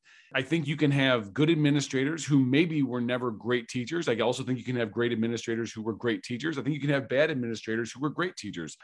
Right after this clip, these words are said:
All of those things go. But Amanda, do you think at some point, if you've been out of the classroom long enough,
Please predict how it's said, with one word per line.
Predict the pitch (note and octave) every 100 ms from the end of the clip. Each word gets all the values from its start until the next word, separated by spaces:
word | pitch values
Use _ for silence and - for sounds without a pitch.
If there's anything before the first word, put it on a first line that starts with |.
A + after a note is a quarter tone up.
| _
All | E3 G3
of | A3
those | F#3+ D#3+
things | D#3 C#3+
go. | - F3+ F#3
But | D3 D#3 - _ _
Amanda, | F3 G3 A#3
do | F#3+ D#3
you | C4+
think | - C4+ C4 - _ _ _
at | D#3
some | D3+ A3 A#3
point, | - F#3+ G3+
if | D#3+
you've | C3+ B2+
been | C#3+
out | D#3
of | G3+
the | C3+
classroom | - D#3 D#3 C#3 B2
long | B2+ D#3+
enough, | D#3 B2+ G#2+ G#2